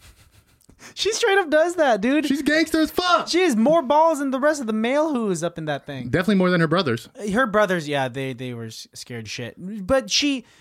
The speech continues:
Speaker 1: even, like, in the, the post office, like, um, f-, that was a funny scene because
Speaker 2: <laughs>
Speaker 1: he's rearranging the mail and saying, "Oh, here's blackmail for jury duty, jury duty, jury duty."
Speaker 2: Chain letter, blackmail.
Speaker 1: You have to say, Matt, that, like,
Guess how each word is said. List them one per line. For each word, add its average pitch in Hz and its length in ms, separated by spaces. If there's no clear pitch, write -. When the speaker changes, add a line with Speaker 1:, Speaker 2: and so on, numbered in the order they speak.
Speaker 1:
even, 269 220
like, 247 220
in 233 100
the, 165 320
the 147 100
post 262 380
office, 135 540
like, 117 320
um, 151 440
f-, - 160
that 233 260
was 220 140
a 190 60
funny 175 260
scene 156 200
because 147 360
Speaker 2:
<laughs> - 100
Speaker 1:
he's 208 220
rearranging 170 640
the 143 60
mail 139 600
and 139 160
saying, 147 220
"Oh, 139 160
here's 165 260
blackmail 160 540
for 180 180
jury 262 340
duty, 180 320
jury 277 340
duty, 175 260
jury 262 320
duty." 139 320
Speaker 2:
Chain 202 300
letter, 156 280
blackmail. 151 580
Speaker 1:
You 269 100
have 285 200
to 208 80
say, 139 240
Matt, 135 300
that, 185 140
like, 208 220